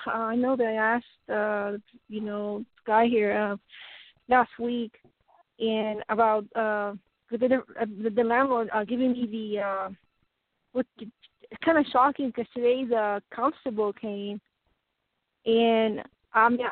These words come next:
I, I, I, I, I'm gonna pay what little bit. m-, I, I, I don't know here if my situation is.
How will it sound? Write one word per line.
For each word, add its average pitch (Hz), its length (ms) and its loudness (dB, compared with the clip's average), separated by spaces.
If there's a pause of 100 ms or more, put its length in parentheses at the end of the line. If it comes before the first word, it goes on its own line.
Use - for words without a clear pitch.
(180)
I, 226 160 2
I, - 20 -6 (340)
I, 220 340 2 (120)
I, 233 40 4 (140)
I'm 220 160 -2
gonna 247 180 2
pay 247 220 2
what 233 220 2
little 247 220 4
bit. 233 80 -6
m-, 226 480 -8 (460)
I, 240 280 -6
I, 254 100 4
I - 20 4
don't 233 180 2
know 226 160 0
here 214 320 -2
if 214 340 -2 (1600)
my 226 100 -2
situation 254 720 2
is. 214 240 -4